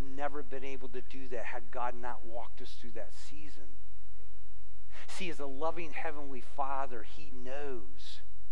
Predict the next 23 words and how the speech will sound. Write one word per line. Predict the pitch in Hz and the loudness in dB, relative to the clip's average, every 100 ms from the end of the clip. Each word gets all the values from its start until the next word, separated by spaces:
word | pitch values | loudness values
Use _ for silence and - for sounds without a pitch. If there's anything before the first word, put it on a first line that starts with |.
| - - - - | 0 0 0 0
what | 147 127 | 0 0
our | 120 - | 0 0
hearts | 123 110 - | 0 0 0
need. | 127 127 127 113 - - - - - - - - - - - - - | 0 0 0 0 0 0 0 0 0 0 0 0 0 0 0 0 0
And | 151 | 0
so | - 156 | 0 0
he's | 165 151 - | 0 0 0
always | 127 151 170 180 - | 0 0 0 0 0
working | 127 131 - 139 | 0 0 0 0
for | - 135 - | 0 0 0
our | 120 117 - | 0 0 0
best, | 160 180 - - | 0 0 0 0
and | 139 | 0
our | 131 127 - | 0 0 0
best | 156 185 - | 0 0 0
is | 165 | 0
just | - 151 - - | 0 0 0 0
clearly | - 214 214 160 135 135 | 0 0 0 0 0 0
to | 143 | 0
become | - - 160 160 | 0 0 0 0
more | 160 | 0
like | 160 165 | 0 0
Jesus. | - - - - | 0 0 0 0